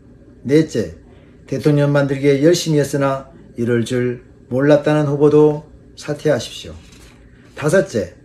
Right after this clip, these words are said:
탄핵에 찬성 후 중심을 잃은 후보도 사퇴하시기 바랍니다. 여섯째, 이 엄중한 때에 공무를 두고 나온 후보나 공무를 버리고 나온 후보도 사퇴하시기 바랍니다.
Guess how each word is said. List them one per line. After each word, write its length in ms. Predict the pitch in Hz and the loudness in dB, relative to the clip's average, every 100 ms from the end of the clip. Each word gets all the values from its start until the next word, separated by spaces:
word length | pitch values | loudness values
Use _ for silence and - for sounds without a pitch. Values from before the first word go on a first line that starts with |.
| - - - - - | -20 -20 -20 -20 -16
탄핵에 460 | - 185 196 185 | -2 2 4 4
찬성 340 | 165 170 165 165 | 2 0 0 2
후 180 | 160 151 | 2 2
중심을 400 | 156 151 151 143 | 0 0 0 0
잃은 320 | 143 143 139 - - | 0 0 -2 -8 -18
후보도 680 | - 139 123 139 151 170 - | -6 -2 2 4 2 0 -14
사퇴하시기 640 | - 147 - 151 123 131 | -16 -12 -2 -2 -2 -6
바랍니다. 520 | 110 104 113 95 82 82 - - - - - - - | -6 -4 -4 -6 -12 -20 -20 -20 -20 -20 -20 -8 0
여섯째, 640 | 151 208 - 135 104 - - | 4 4 4 -2 -2 -12 -6
이 200 | 147 151 | 2 6
엄중한 360 | 147 143 151 131 | 6 4 2 4
때에 220 | 151 151 | 6 6
공무를 380 | 151 160 180 180 | 4 0 2 2
두고 520 | 160 151 160 160 - - - - | 4 6 4 2 -8 -20 -16 -4
나온 420 | 117 131 135 135 | 0 0 0 -6
후보나 480 | 120 120 104 85 - - - | -6 -4 -4 -6 -18 -20 -20
공무를 360 | - 131 131 123 | -10 -6 -4 0
버리고 340 | 143 156 165 | 2 4 4
나온 260 | 156 156 156 | 4 2 0
후보도 600 | 147 156 156 156 156 - - | 2 4 4 2 0 -12 -18
사퇴하시기 640 | - 160 165 156 - 139 | -8 -4 0 -2 -2 -4
바랍니다. 500 | 135 127 107 80 82 | -2 -2 -4 -8 -18